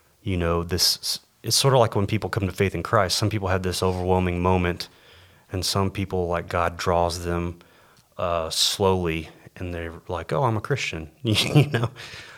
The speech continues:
So there's other ways that God calls people to ministry too, where I think it's very, uh, slow, and he just directs and orients their life to where they find themselves in, in ministry.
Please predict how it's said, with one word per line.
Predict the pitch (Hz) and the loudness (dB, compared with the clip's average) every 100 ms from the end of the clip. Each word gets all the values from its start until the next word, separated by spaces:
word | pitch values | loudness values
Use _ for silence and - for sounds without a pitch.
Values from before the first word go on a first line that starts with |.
| - | 0
So | - 117 107 | 6 8 6
there's | 110 113 107 | 6 4 6
other | 117 120 113 | 4 6 6
ways | 104 98 | 6 6
that | 92 | 2
God | 98 92 90 | 4 2 2
calls | 98 92 | 0 0
people | - - | -2 -8
to | 85 | -4
ministry | 87 87 - 82 | -4 -2 -4 -6
too, | - 98 | -6 -4
where | 87 | -4
I | 82 | -6
think | - 90 | -6 -8
it's | 80 - | -8 -8
very, | 92 90 87 82 - - - _ _ - | -4 -2 -2 -8 -18 -20 -20 _ _ -8
uh, | 92 | -6
slow, | 85 - - - 98 90 87 92 87 - - | -2 -2 -2 -4 0 2 2 0 -4 -18 -10
and | 92 90 | -8 -6
he | 90 98 | -8 -8
just | 92 - - - - | -6 -6 -10 -18 -6
directs | 98 87 87 - | -2 0 -2 -4
and | 92 | -4
orients | 92 90 90 | -4 -2 -4
their | 90 85 | -6 -2
life | 87 90 - | 0 0 -2
to | - | -10
where | 92 85 | -6 -6
they | 87 90 | -6 -8
find | - 85 82 | -6 -8 -6
themselves | 85 82 85 85 87 | -8 -8 -10 -10 -8
in, | 87 85 - | -8 -10 -10
in | 87 | -6
ministry. | 101 92 - | -4 -4 -6